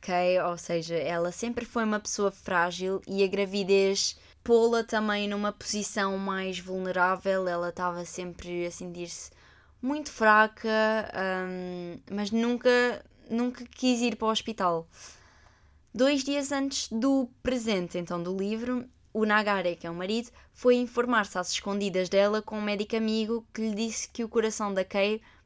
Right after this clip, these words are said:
poderia não ser forte o suficiente para aguentar dar à luz uma criança. E aí já começamos a perceber o que é que está a acontecer. Quando a Kei ficou grávida, o casal sabia que havia essa possibilidade da Kei não sobreviver.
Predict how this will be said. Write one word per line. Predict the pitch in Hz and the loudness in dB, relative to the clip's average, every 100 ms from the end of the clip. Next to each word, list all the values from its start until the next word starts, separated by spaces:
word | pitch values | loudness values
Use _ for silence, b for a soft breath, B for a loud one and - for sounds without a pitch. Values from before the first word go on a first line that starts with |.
| _ | _
poderia | - 214 208 214 208 | -4 2 4 4 2
não | 202 | 0
ser | 214 | -4
forte | 202 202 196 | 2 0 2
o | |
suficiente | 196 202 - 202 202 | -4 -6 -4 -6 -2
para | 208 | 2
aguentar | 196 196 196 190 | 2 0 0 -2
dar | 180 185 | 0 0
à | 190 | 0
luz | 185 185 | -2 -4
uma | 190 | -6
criança. | 185 190 165 156 - 165 b b b b b b b b b _ _ | -6 -6 -6 -8 -12 -16 b b b b b b b b b _ _
E | 196 185 196 | -8 0 2
aí | 196 202 | 4 2
já | 202 196 | 0 -2
começamos | - 202 - 202 190 | -4 -6 -4 -4 -2
a | 196 | -4
perceber | - - - 190 196 196 196 196 | -4 -10 -8 2 4 4 4 2
o | 196 | 0
que | - | -4
é | 185 | -6
que | _ - - _ _ _ | _ -20 -20 _ _ _
está | - - 185 | -10 -4 -2
a | 175 | -2
acontecer. | 185 175 175 - 185 180 185 196 b b b b b b b b b _ _ | -4 -10 -10 -8 -4 -4 -6 -12 b b b b b b b b b _ _
Quando | - 254 262 | -2 2 2
a | |
Kei | 269 233 214 | 2 4 2
ficou | 214 208 202 | 2 -2 -2
grávida, | 185 185 180 175 175 175 - | 0 2 2 0 2 2 2
o | 190 | -2
casal | 226 202 214 202 | -2 4 6 4
sabia | - 220 202 220 214 220 - | 2 -2 2 2 0 -2 0
que | 220 | 0
havia | 208 214 | 2 2
essa | 202 - 202 | 0 -2 -6
possibilidade | - 214 190 190 190 180 175 | -4 -4 -2 0 2 0 -2
da | 170 180 | -2 0
Kei | 196 185 | 0 -2
não | 185 | -6
sobreviver. | - 190 185 185 202 185 180 190 | -6 -6 -6 -4 -2 2 2 2